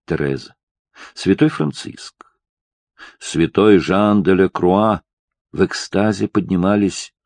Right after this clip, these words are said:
к потолку келий. Ну что ж, скажете, просто нарушение поляризации. К тому же теперь уже вообще не очевидное. Ну а если и теперь есть свидетели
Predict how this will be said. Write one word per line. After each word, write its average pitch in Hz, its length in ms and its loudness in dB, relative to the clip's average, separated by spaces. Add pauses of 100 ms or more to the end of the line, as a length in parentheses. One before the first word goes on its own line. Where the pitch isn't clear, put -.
к - 120 -2
потолку 98 640 -2
келий. - 520 -4 (1600)
Ну 104 220 2
что - 220 -2
ж, - 100 -8
скажете, - 560 -10 (420)
просто 151 520 4
нарушение 104 840 0
поляризации. 82 840 -2 (600)
К - 100 -18
тому 98 220 2
же 95 100 2
теперь 90 360 2
уже 87 360 2
вообще 78 480 -4
не 73 100 -4
очевидное. - 640 -8 (1500)
Ну 110 200 0
а 143 60 2
если 135 360 -4
и 139 200 -6
теперь 135 420 -4
есть 131 600 -4 (100)
свидетели 76 800 -4